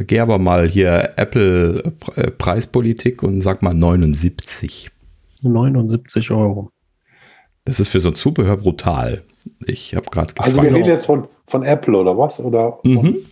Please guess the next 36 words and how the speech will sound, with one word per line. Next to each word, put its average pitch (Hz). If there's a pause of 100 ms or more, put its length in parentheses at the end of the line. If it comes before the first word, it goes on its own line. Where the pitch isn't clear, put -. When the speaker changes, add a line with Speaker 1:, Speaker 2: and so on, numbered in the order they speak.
(380)
Speaker 3:
von 107
anderen? 92 (100)
Ja, 92
okay. 92 (340)
Speaker 2:
Nein, 180
nein, 135
von 151
den 180
AirTags. 139
Speaker 1:
Von, 127 (160)
von, 175
Speaker 2:
Original 175
Apple 151
Speaker 1:
ja, 120
Speaker 2:
AirTags. 101
Speaker 1:
AirTags. - (380)
Speaker 3:
Ja, 92
die 95
sind 92
teurer. 82 (200)
Neunundsechzig. 90 (720)
Speaker 2:
Neunundsechzig, 156
sag 120
Speaker 1:
<laughs> - (1500)
Speaker 2:
Ja, -
du 131
sagst 143
neunundsechzig. 131
Korrigier 131
das 170
mal 175
mit 139
Einverständnis, 147
hoffe 143
ich -
mal. 147